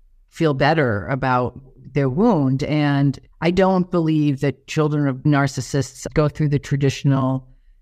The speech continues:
child development phases, because our emotional needs weren't met because they, we weren't cared for. We weren't, they didn't care about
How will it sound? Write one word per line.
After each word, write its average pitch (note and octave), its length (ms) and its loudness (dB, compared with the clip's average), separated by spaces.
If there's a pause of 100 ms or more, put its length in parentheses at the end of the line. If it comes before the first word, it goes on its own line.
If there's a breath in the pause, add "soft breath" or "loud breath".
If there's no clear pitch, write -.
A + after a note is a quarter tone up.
child C#3 280 0
development C3+ 540 0
phases, C#3+ 500 -2
because C#3+ 440 -2
our C#3 260 0
emotional C3+ 500 0
needs C3 540 -2 (640)
weren't E3+ 400 0
met D3 380 0 (260)
because E3+ 320 0
they, E3 180 0 (260)
we E3+ 200 -2
weren't D#3+ 360 -2
cared A#3+ 320 2
for. G#2 400 -6
We D3 240 -4
weren't, D3 840 -2 (920)
they - 680 -2
didn't G3+ 180 4
care B2+ 500 -2
about C3 560 -2